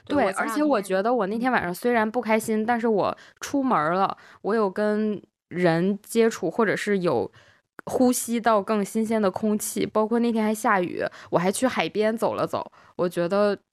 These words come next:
Speaker 2: 整体来讲还是对我有一点治愈效果的。
Speaker 1: 嗯。
Speaker 2: 嗯。
Speaker 1: 我觉得人类还是挺浪漫的，就是会带着很多这样的情绪去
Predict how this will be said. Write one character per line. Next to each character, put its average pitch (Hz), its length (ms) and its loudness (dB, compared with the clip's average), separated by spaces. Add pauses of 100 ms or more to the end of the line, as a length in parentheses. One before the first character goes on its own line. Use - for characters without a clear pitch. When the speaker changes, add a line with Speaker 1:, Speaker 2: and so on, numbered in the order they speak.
(140)
Speaker 2:
整 190 200 2
体 233 200 0
来 165 160 2
讲 160 280 -4 (200)
还 165 200 0
是 214 300 0
对 208 180 0
我 160 440 0 (300)
有 175 220 2
一 208 120 0
点 180 180 2
治 190 180 -2
愈 180 80 0
效 180 280 2
果 113 180 -4
的。 101 180 -12 (1200)
Speaker 1:
嗯。 185 260 0 (320)
Speaker 2:
嗯。 185 240 -10 (640)
Speaker 1:
我 202 100 0
觉 190 140 2
得 202 160 0
人 180 180 0
类 196 140 2
还 190 160 -2
是 202 100 -4
挺 - 200 -10
浪 185 200 0
漫 175 240 -4
的， - 100 -12
就 185 160 -10
是 190 160 -10
会 190 200 -8
带 190 200 -6
着 180 120 -8
很 190 180 -14
多 180 160 -8
这 180 100 -10
样 190 140 -4
的 180 100 -6
情 - 300 -10
绪 185 220 -2
去 165 340 -2